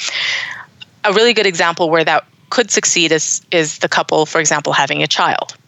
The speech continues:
That's a fairly material change in circumstances that might warrant a new appeal. So b-, my point is, losing the appeal is a really devastating situation, because it forecloses really the possibility of bringing that person to Canada.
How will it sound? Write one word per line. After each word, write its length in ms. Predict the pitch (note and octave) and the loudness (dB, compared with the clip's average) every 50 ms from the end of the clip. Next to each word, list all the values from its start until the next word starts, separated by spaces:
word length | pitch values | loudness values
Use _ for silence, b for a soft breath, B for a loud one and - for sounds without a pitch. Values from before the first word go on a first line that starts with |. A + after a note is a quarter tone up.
| _ _ _ - | _ _ _ -2
That's 180 | - A#3 - - | -2 -2 0 -2
a 60 | F#3+ | -2
fairly 320 | - F#3+ E3+ D#3 D#3+ D3+ | 0 0 2 2 2 2
material 440 | D3+ D#3 D3 - D#3+ D3+ D3 D3 D3 | 2 0 0 0 2 2 2 2 2
change 320 | - - D#3+ D#3 D3+ C#3 | 0 0 0 0 0 0
in 80 | D3 D3 | 0 0
circumstances 720 | C#3+ - D3+ C#3 - D#3 D3 - - D3+ C#3+ D3 - D#3 - | 0 0 0 0 0 0 0 0 0 -2 -2 -2 -2 0 0
that 120 | D#3+ D3+ | 0 0
might 240 | D#3 G3 G3+ - - | 0 -2 -2 -2 -2
warrant 300 | - - - - - - | -2 -2 -2 -4 -4 -4
a 20 | |
new 120 | - - - | -4 -4 -4
appeal. 300 | - - - - - - - B B B B B B B B B B | -4 -4 -2 -4 -4 -4 -6 B B B B B B B B B B
So 320 | - - C4 A#3 G#3+ F#3+ - - - | 0 2 4 4 2 2 0 -6 -10
b-, 80 | - - _ _ - - - - - | -10 -10 _ _ -20 -20 -20 -14 -6
my 140 | - A3+ G#3+ | -2 -2 -2
point 240 | - - C4 B3+ A#3+ | 0 2 0 2 2
is, 140 | A3 F#3+ F3+ | 2 2 2
losing 260 | F#3+ G3 G3+ G#3 G3+ | 2 2 2 2 2
the 100 | G3 F#3 | 2 0
appeal 320 | E3+ - - F#3 F3 E3 | 0 0 2 2 4 4
is 160 | D#3+ D#3+ D3+ E3 | 4 4 2 0
a 60 | D3 | 0
really 260 | D3+ E3+ E3+ E3+ E3 | 2 2 2 2 2
devastating 580 | D3 D#3 D3 C#3+ C#3+ - - - D#3 D3+ D#3 D3+ | 2 0 -2 0 0 0 0 0 0 0 -2 -4
situation, 560 | - - D3+ - - D#3 D3 D3 - D#3+ D3+ | -4 -4 -4 -2 -2 0 0 0 0 -2 -2
because 300 | D#3 D3 - E3 D3+ D3 | -4 -2 0 0 2 2
it 180 | D3+ C#3+ - | 0 0 -2
forecloses 720 | - - E3+ D3 - - F3+ F3+ E3+ E3+ D#3+ D3+ - - B B B B B B B B - - - - | -2 -2 -2 0 0 0 2 2 4 4 4 2 2 0 B B B B B B B B -20 -10 -2 2
really 200 | F#3 F3 E3 D#3 | 2 4 4 2
the 80 | D#3+ | 0
possibility 580 | - - E3 D3+ - D#3 E3+ D#3+ E3 D#3+ D#3 D3+ | 0 -2 -2 0 0 0 2 2 2 4 4 2
of 100 | D3+ D3 | 4 4
bringing 240 | D#3+ D#3+ D#3+ D#3 D3+ | 2 2 2 2 2
that 140 | C#3+ C3+ | 0 0
person 320 | - - D3 C#3 - D3+ D3 | -2 -2 0 0 0 0 -2
to 80 | - C#3+ | -4 -2
Canada. 520 | - - - C#3+ C#3+ C#3 C3 A#2 G2+ - | -2 -2 0 0 0 -2 -2 -2 -2 -2